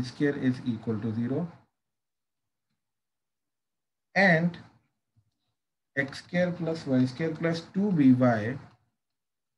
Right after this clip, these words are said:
plus C square is equal to zero touches each other। Internally और externally कोई फर्क नहीं पड़ता, Touch करने चाहिए।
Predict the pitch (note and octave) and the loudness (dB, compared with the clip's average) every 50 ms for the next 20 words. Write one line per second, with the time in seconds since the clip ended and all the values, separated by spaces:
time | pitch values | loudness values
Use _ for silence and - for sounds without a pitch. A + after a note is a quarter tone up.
0 | _ - D#3+ C3 B2 - - D3+ C3+ C3 B2+ - - C#3+ C#3+ - - C#3+ C3+ B2+ | _ -4 -2 -2 -2 0 0 2 2 2 0 0 -2 -4 -2 -2 -2 -4 -4 -4
1 | - - C3+ B2 G#2+ - A#2 G#2 G#2 G2+ B2+ C3 B2+ C#3+ C3+ B2+ G#2 F2+ - - | -4 -4 -4 -4 -4 -4 -8 -6 -4 -2 0 0 0 0 0 -2 -2 -4 -10 -12
2 | - _ _ _ _ _ _ _ _ _ _ - F3 E3+ G3 A3 G#3 F3 D3 A#2+ | -20 _ _ _ _ _ _ _ _ _ _ 0 2 4 6 4 6 6 4 4
3 | - - A2 G2+ A2 B2+ E3 F3 - - - _ _ _ _ _ _ _ _ _ | 2 0 -4 -2 -2 -2 -2 -4 -6 -12 -18 _ _ _ _ _ _ _ _ _
4 | _ _ _ _ _ _ _ _ _ _ _ _ _ _ _ _ _ _ _ _ | _ _ _ _ _ _ _ _ _ _ _ _ _ _ _ _ _ _ _ _
5 | _ _ _ _ _ _ _ _ _ _ _ _ _ _ _ _ _ _ _ _ | _ _ _ _ _ _ _ _ _ _ _ _ _ _ _ _ _ _ _ _
6 | _ _ _ _ _ _ _ _ _ _ _ _ _ _ _ _ _ _ _ _ | _ _ _ _ _ _ _ _ _ _ _ _ _ _ _ _ _ _ _ _
7 | _ _ _ _ _ _ _ _ _ _ _ _ - - _ - C#3+ D3+ D3+ E3+ | _ _ _ _ _ _ _ _ _ _ _ _ -20 -20 _ -2 0 2 2 4
8 | D#3 E3+ F3 F3 F3 F3 F3 E3 D3+ D3+ - - D3+ D3 D3+ D3+ D#3 D3+ D3 C3 | 4 4 4 4 4 4 4 2 2 0 0 0 0 2 2 0 0 0 0 -2
9 | B2 B2 A#2 G#2 G#2+ G#2+ G#2 G2+ G2+ F#2+ G2+ B2+ C#3+ F3 E3+ - - _ _ _ | 0 -2 -4 -6 -6 -6 -8 -8 -8 -8 -6 -6 -6 -6 -8 -10 -18 _ _ _
10 | _ _ _ _ _ _ - F#3+ G3 G3 - - D3 C3+ B2+ B2 A#2+ A#2 B2 D3+ | _ _ _ _ _ _ 0 0 0 2 2 0 0 2 0 0 0 -2 -2 -2
11 | F#3+ A3+ | -2 -4